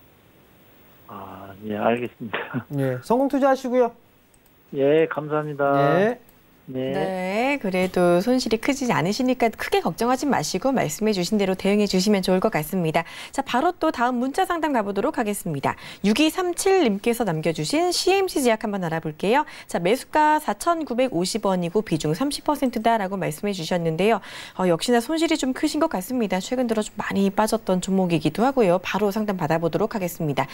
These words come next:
Speaker 3: 자, 씨엠씨 제약 부탁드릴게요.
Speaker 2: 예, 사천구백오십 원에 매수를 하셨고
Speaker 3: 네.
Speaker 2: 비중이 삼십 퍼센트인데요.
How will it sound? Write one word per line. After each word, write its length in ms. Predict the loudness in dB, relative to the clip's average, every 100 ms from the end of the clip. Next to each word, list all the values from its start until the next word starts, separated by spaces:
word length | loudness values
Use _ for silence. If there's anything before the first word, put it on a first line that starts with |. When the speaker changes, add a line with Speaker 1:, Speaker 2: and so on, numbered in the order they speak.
| -8
Speaker 3:
자, 100 | -6
씨엠씨 400 | 0 0 2 0
제약 180 | -4 -6
부탁드릴게요. 560 | -8 -4 -6 -6 -10 -12 -14 -2
Speaker 2:
예, 200 | 2 2
사천구백오십 1000 | 2 -2 2 2 6 4 4 2 0 4
원에 680 | 6 6 6 4 2 2 2
매수를 1040 | 0 -4 -4 -2 0 2 2 2 2 2 0
하셨고 800 | 0 0 0 0 2 4 2 -4 -12
Speaker 3:
네. 60 | -14 -14 -18 -10 -6
Speaker 2:
비중이 240 | -2 0 0
삼십 380 | 2 2 2
퍼센트인데요. 880 | -2 -2 -2 -4 -4 0 2 2 0